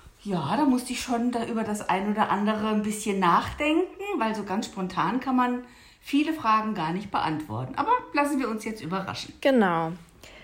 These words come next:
Speaker 2: Also wenn ich ein Q and A mache, dann beantworte ich die immer alle spontan. Also wenn ich's im Podcast mache, aber wenn ich's auf Insta mache, dann, klar, kann ich mir vorher überlegen, wie ich was schreibe. Aber trotzdem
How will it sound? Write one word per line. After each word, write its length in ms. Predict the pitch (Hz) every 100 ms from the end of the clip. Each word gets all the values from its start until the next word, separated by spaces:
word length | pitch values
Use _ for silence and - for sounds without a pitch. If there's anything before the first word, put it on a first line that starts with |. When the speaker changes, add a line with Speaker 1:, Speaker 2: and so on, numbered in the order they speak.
| - -
Speaker 2:
Also 240 | 208 196
wenn 140 | 196 190
ich 240 | 226 -
ein 80 | 226
Q 160 | - 220
and 80 | -
A 80 | 208
mache, 240 | 202 -
dann 340 | 185 185 185 190
beantworte 460 | - 190 - 180 -
ich 80 |
die 100 | -
immer 140 | - 185
alle 160 | 180 185
spontan. 680 | - 190 185 - - 190 202 -
Also 240 | 190 180
wenn 140 | 175 170
ich's 100 | 175
im 80 | 180
Podcast 500 | 202 202 - 247 262
mache, 180 | 285 269
aber 160 | 196
wenn 140 | 180 180
ich's 120 | -
auf 100 | - -
Insta 320 | 175 - 233
mache, 320 | 269 349 - - - - - -
dann, 420 | 233 240 247 254 269 -
klar, 180 | - 170
kann 160 | - 175
ich 140 | 170
mir 160 | - 170
vorher 400 | - 175 175 -
überlegen, 480 | 190 185 185 170 170 - -
wie 200 | 185 180
ich 180 | - -
was 200 | 175 -
schreibe. 420 | - 170 170 - - - - - - - -
Aber 520 | 202 208 208 202 196 202
trotzdem 1040 | - 196 - - 196 190 185 185 190